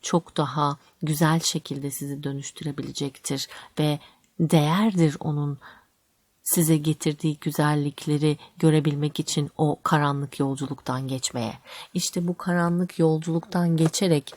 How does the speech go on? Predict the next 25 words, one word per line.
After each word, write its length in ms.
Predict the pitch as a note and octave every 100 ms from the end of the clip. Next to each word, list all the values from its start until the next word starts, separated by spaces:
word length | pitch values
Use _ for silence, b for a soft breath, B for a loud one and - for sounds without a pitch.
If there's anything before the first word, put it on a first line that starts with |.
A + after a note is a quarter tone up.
| _
aslında 420 | D#3 D3 - D3 C#3+
istediğiniz 640 | - - D#3 D3+ D3+ D3+
noktaya 340 | C#3+ - D#3
ulaşabileceğinizi 1040 | C#3+ D3 - D3 C#3+ C#3+ D3+ C#3+ C#3+ D3 C#3+ B B -
anlatıyor 560 | D#3 C#3+ D3 - C#3
size 380 | - C3+ C#3 C3+ B B -
kartlarınızda, 920 | E3 D3 - D3 C#3 C#3 C3+ C3+ -
bu 120 | D3
şeytan 500 | C#3 - C#3 - C3+
kartı 420 | C3+ C#3+ C3 - C3+
da. 140 | A#2+ _ _ _ _ _ _ _ _ _ _ _
Sizi 340 | - E3+ F#3 F3+
bir 100 | E3+
enerji 480 | D#3+ E3 E3 E3
sihirbazı 600 | E3 E3+ E3 D#3+ E3 D#3+
yapacak 440 | D#3 - - E3 -
olan 240 | D#3+ D#3+
yol 400 | D#3 D#3 E3 E3 E3+
bu 300 | D3 C#3+ C3 B B B -
ve 80 | D3+
siz 320 | - D#3+ - B F3 -
o 200 | D3+ D3+ -
nefsin 600 | D3+ D3+ - - D#3+ D3+
yolundan 600 | D3+ C#3+ D3 D3 D3+ D3+
da 140 | C#3+